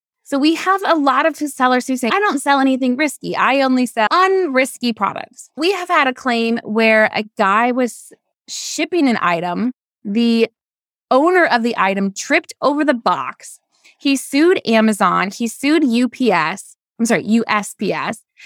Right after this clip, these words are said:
And he sued our seller. If this seller didn't have insurance, they would have had to pay that out of pocket. And it was over thirty thousand dollars in legal fees.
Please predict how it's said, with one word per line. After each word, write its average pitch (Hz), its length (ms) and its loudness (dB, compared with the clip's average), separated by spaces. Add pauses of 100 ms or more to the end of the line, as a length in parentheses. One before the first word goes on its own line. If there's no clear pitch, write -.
(140)
And 277 160 2
he 311 100 2
sued 277 260 -2
our 233 140 4
seller. 359 520 -2
If 285 120 0
this 359 160 -2
seller 359 360 0
didn't 269 220 0 (100)
have 240 100 0
insurance, 285 580 2 (120)
they 220 240 -2
would 453 120 -2
have 427 100 -4 (120)
had 220 120 2
to 214 60 -8
pay 202 280 0
that 185 360 0
out 175 200 -2
of - 120 -12
pocket. 202 500 -2 (300)
And 254 100 0
it 254 60 2
was 330 140 0
over 370 220 2
thirty 269 420 -2
thousand 240 480 0
dollars 202 360 2
in 185 180 -6
legal 202 280 -2
fees. - 380 -10